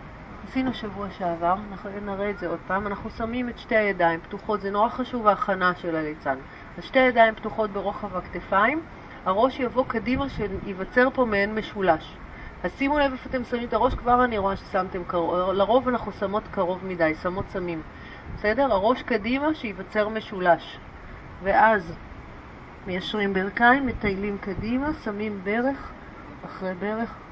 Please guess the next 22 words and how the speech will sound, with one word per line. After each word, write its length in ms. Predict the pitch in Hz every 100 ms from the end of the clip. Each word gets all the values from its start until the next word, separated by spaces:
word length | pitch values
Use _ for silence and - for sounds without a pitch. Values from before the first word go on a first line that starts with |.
| - - - - - -
מעל 300 | 185 190 190
הידיים. 480 | 185 170 147 139 156 - - - 185
מכאן 400 | 190 247 254 285
לאט 260 | 220 196 202
לאט 160 | 185 185
אפשר 320 | - 196 185
לעבור 360 | 180 170 185
לעמידת 420 | 196 180 185 190 208 - - - - -
ראש, 280 | 214 247 202
אבל 120 | 170
אנחנו 300 | 170 170 180
נעשה 280 | 170 170 185
את 120 | 170
זה 100 | 175 190 - -
לאט 360 | 175 - 165 -
לאט. 180 | - - - - - - - - - - - - - -
כן, 220 | 247 226 208
זה 80 |
בסדר 500 | 196 220 - 247 240
לעזור 400 | 233 208 202 220
אחד 280 | 214 - 208
לשני. 500 | 208 190 214 214 277